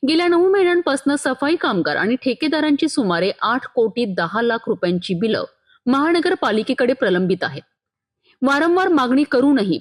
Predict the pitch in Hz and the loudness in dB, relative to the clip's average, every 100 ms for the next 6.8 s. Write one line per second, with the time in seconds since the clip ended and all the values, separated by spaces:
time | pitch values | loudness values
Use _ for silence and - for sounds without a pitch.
0 | - 214 202 254 233 311 262 180 170 190 | -2 -2 0 0 2 0 0 -2 -2 0
1 | 233 127 - _ - - 262 320 320 294 | 0 -2 -6 _ -10 -6 -2 0 0 -2
2 | 294 359 381 320 233 220 214 233 - 175 | -2 0 0 0 0 0 0 0 0 0
3 | 175 175 226 254 180 - - 214 - 202 | 0 0 0 0 -2 -4 -4 -4 -2 -2
4 | 196 214 190 196 190 135 147 - _ _ | -2 -2 -4 -2 -2 -2 -6 -12 _ _
5 | _ _ _ _ _ - - 320 339 349 | _ _ _ _ _ -18 -2 0 2 2
6 | 370 359 311 349 330 302 302 | 2 4 4 2 2 2 0